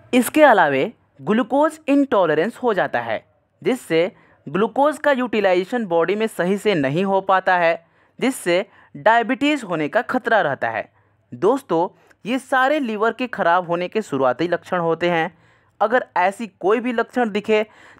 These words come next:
तो सबसे पहले अपने डॉक्टर से ज़रूर मिलनी चाहिए, जिससे डॉक्टर कुछ टेस्ट से पता कर पाएंगे कि आपको ये सिम्टम्स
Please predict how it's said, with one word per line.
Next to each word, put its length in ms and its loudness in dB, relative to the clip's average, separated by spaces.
तो 80 0
सबसे 400 0
पहले 280 2
अपने 260 -2
डॉक्टर 400 -2
से 180 -2
ज़रूर 320 0
मिलनी 260 0
चाहिए, 420 -4
जिससे 640 2
डॉक्टर 460 0
कुछ 360 -6
टेस्ट 240 0
से 120 -2
पता 300 -2
कर 200 -2
पाएंगे 480 0
कि 80 -4
आपको 460 -2
ये 200 -4
सिम्टम्स 580 -4